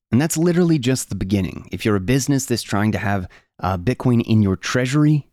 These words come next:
they have Swan Business and also lets you reward employees with a benefits plan. They have Swan I R A, which is both traditional and Roth. They have Swan Advisor, the Swan Vault for multi-sig with a custodial helping hand.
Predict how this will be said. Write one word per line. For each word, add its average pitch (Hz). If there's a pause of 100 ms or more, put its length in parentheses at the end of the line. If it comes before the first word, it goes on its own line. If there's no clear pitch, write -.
(120)
they 110
have 117
Swan 131
Business 131
and -
also 143
lets 131
you 127
reward 110
employees 120
with 104
a -
benefits 135
plan. 139 (420)
They 101
have 104
Swan 104
I 101
R 98
A, 143
which 139
is 95
both 104
traditional 117
and 98
Roth. 135 (220)
They 120
have 107
Swan 101
Advisor, 135
the 110
Swan 101
Vault 131
for -
multi-sig 139
with 123
a 95
custodial 101
helping 98
hand. 147